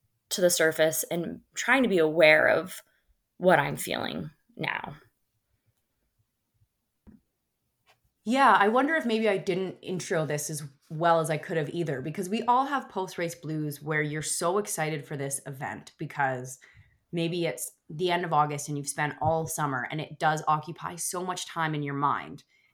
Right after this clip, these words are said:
Speaker 2: And you think about your drop bags and all of the little details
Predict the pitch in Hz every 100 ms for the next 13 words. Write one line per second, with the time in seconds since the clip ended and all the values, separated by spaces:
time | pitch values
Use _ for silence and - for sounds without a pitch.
0 | _ 160 151 143 139 135 135 143 - _
1 | _ _ _ _ _ _ _ _ _ _
2 | _ _ _ _ _ - 190 170 208 185
3 | 170 170 160 156 - - _ _ 196 208
4 | 262 - 156 131 113 113 147 151 147 139
5 | 139 - 180 226 214 214 175 170 160 160
6 | 151 139 95 127 190